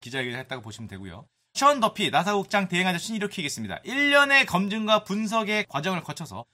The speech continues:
드디어 우리는 공개할 수 있다. 우리는 해당 발견을 과학계 동료들에게 공유해서 엄격한 검증과 분석을 요청했다." 일 년에 걸친 검토 끝에 전문가들은 이렇게 결론을 내렸다.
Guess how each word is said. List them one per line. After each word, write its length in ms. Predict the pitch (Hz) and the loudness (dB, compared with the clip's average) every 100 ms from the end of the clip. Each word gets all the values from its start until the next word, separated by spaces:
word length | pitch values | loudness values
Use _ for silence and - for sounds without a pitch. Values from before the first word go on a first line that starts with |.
| _ | _
드디어 260 | - 190 214 | -2 0 2
우리는 180 | 202 202 | 0 -2
공개할 280 | 175 147 131 | -8 -8 -8
수 100 | 95 | -10
있다. 160 | - _ _ _ _ _ _ | -20 _ _ _ _ _ _
우리는 240 | 165 294 285 | -2 2 4
해당 280 | 311 320 294 | 6 6 4
발견을 460 | 151 160 139 107 - _ _ | 0 0 -2 -6 -12 _ _
과학계 480 | 156 185 220 - 220 | 8 10 8 4 -2
동료들에게 520 | 196 208 196 202 202 | 0 0 0 0 0
공유해서 460 | 185 175 165 - - | 0 -2 -2 -6 0
엄격한 1040 | 165 240 285 - - 285 285 - 269 262 | 2 2 -2 -10 2 4 4 2 0 2
검증과 560 | 202 196 185 202 233 240 | 0 0 0 0 0 0
분석을 360 | 185 185 196 | -2 -2 -2
요청했다." 340 | 151 139 107 - _ _ _ _ _ _ _ | -6 -8 -14 -18 _ _ _ _ _ _ _
일 240 | - 302 339 | 0 4 6
년에 260 | 349 320 | 6 6
걸친 420 | 285 196 180 196 180 | 2 0 -2 -4 -4
검토 260 | 127 110 | -6 -10
끝에 320 | 131 - 90 107 | -12 -14 -16 -10
전문가들은 680 | 139 175 226 220 208 226 | -4 -2 0 0 0 -2
이렇게 600 | 165 185 240 - 247 240 | -2 -2 -2 -4 -4 -4
결론을 400 | 233 160 156 156 | -4 -6 -4 -6
내렸다. 340 | 135 98 - | -6 -8 -12